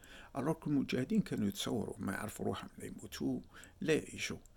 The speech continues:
ياخ-، ياخذوا ذكريات اللي ماتوا، الله يرحمهم ويسع عليهم، وإن شاء الله يكونوا في الجنة. لكن ال-، واللي حياوا وبقاو من بعد يعقلوا على بعضهم بعض ويبقوا دي سوفينير.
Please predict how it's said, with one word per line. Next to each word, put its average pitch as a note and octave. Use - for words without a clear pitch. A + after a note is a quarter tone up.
ياخ-، -
ياخذوا C#3
ذكريات G#2
اللي G#2+
ماتوا، G#2
الله A2
يرحمهم G2+
ويسع -
عليهم، G#2+
وإن A2
شاء -
الله G2
يكونوا -
في -
الجنة. A2+
لكن B2
ال-، G2+
واللي -
حياوا E3
وبقاو C3+
من B2+
بعد -
يعقلوا B2
على B2
بعضهم G#2
بعض F3+
ويبقوا F3+
دي C#3
سوفينير. G2+